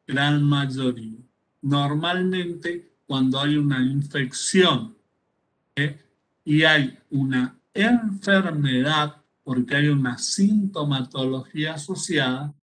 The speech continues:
sea, fiebre, lo que sea, dolor, etcétera, ¿m? es la re-, el sistema de respuesta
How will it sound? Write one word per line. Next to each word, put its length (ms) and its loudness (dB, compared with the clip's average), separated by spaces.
sea, 260 -12
fiebre, 540 -2
lo 160 -6
que 120 -14
sea, 360 -2
dolor, 500 -4
etcétera, 800 -6
¿m? 260 0
es 280 4
la 600 -2
re-, 340 -6
el 540 0
sistema 840 0
de 160 0
respuesta 1120 2